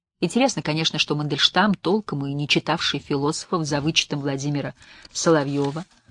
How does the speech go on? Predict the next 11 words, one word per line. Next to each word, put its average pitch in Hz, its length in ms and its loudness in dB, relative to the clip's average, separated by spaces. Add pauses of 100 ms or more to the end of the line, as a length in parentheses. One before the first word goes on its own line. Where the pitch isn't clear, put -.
(140)
Бергсона 175 760 2
и 147 440 -2 (180)
Флоренского, 160 800 0 (260)
так 160 220 4
близко 202 360 6
подошел 175 540 2 (180)
к - 60 -4
важнейшей 170 600 4
теме 190 340 4
западной 156 480 -2
философии 160 680 -2